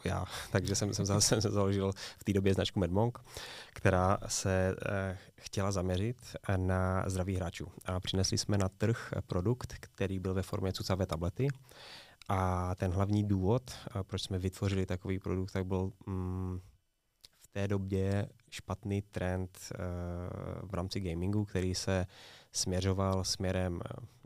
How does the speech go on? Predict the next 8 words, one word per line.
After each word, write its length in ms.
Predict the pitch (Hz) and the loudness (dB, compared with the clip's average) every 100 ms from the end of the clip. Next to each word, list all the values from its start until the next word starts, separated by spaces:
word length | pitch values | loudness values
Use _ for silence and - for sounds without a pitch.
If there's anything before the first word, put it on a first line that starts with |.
| - | -12
jo, 80 | 65 | -6
energetiáků, 1080 | 87 92 92 90 85 82 - 87 82 - - - - - | -2 0 0 0 -2 -2 -6 -6 -4 -8 -8 -8 -10 -10
nezdravého 560 | - 92 92 92 90 92 | -6 -4 -2 0 0 0
jídla, 500 | 90 90 92 87 90 | 0 0 0 2 0
špatného 420 | - 95 90 87 | -4 -4 0 2
ži-, 300 | 90 95 127 | 0 0 -4
špatný 340 | 104 87 - 92 | -2 -2 0 0
životosprávy 760 | 87 87 87 - 87 87 90 | 0 -2 -2 0 2 2 0